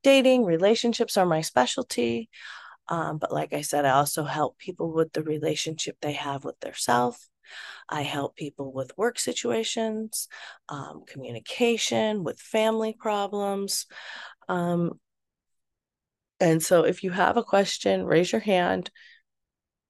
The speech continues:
or you can put it into the chat, and I will call on you.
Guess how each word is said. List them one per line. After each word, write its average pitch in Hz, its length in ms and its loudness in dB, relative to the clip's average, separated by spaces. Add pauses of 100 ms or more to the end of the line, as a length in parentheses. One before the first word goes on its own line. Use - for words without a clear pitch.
(480)
or 185 140 8
you 208 140 0
can 214 160 2
put 196 180 0
it 190 140 2
into 175 240 0
the 226 100 -2
chat, - 380 2 (1500)
and 143 480 -4
I - 140 -6
will 180 160 -4
call 302 360 -2
on 87 160 -2
you. 165 260 -2